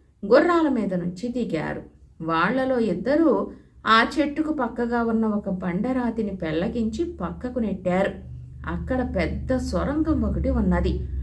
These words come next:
దొంగలు ఒక్కొక్కళ్ళే తమ గుర్రాల మీద వేసి తెచ్చిన సొమ్ములు మోసుకుపోయి సొరంగం ప్రవేశించారు. చివరకు దొంగల నాయకుడు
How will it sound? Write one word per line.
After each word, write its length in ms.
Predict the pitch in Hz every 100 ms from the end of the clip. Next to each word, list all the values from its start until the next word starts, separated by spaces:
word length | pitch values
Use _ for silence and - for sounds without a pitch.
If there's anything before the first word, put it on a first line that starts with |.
| - -
దొంగలు 420 | 262 - - 392
ఒక్కొక్కళ్ళే 720 | 330 262 262 269 - 240 294
తమ 340 | 339 240 202 190
గుర్రాల 340 | 208 262 277
మీద 240 | 269 240 220
వేసి 340 | 208 202 196
తెచ్చిన 420 | 196 190 - 180
సొమ్ములు 500 | 180 185 185 269 320
మోసుకుపోయి 840 | 269 170 202 - - 226 220 339 - - - - -
సొరంగం 480 | 240 214 196 170 196
ప్రవేశించారు. 840 | 285 294 208 185 175 165 180 170 190 - - - - 370
చివరకు 340 | 349 359 320
దొంగల 440 | 233 180 220 277 294
నాయకుడు 720 | 269 233 214 240 403 359